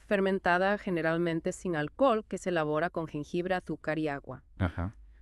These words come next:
Speaker 1: Durante el proceso de fermentación se producen bacterias beneficiosas llamadas probióticos
Speaker 2: Qué bien.
Speaker 1: que contribuyen a la salud intestinal.
Speaker 2: Entonces, la cerveza de jengibre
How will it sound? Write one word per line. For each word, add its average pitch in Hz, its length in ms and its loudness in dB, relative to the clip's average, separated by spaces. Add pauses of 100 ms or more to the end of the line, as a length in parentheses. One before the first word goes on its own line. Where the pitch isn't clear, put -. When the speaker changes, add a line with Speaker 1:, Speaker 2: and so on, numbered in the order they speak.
(100)
Speaker 1:
Durante 160 320 4
el 147 60 -4
proceso 180 400 -2
de 202 80 2
fermentación 170 760 -2
se - 120 -8
producen 160 360 -6
bacterias 170 460 -2
beneficiosas 156 760 -4
llamadas 147 480 -2
probióticos 170 880 -2
Speaker 2:
Qué 85 100 -4
bien. 85 240 2 (140)
Speaker 1:
que 185 120 2
contribuyen 160 600 0
a 151 60 0
la 143 100 0
salud 151 340 -4
intestinal. 160 720 -6 (200)
Speaker 2:
Entonces, 110 260 6
la 95 140 10
cerveza 107 420 8
de 104 100 8
jengibre 95 640 6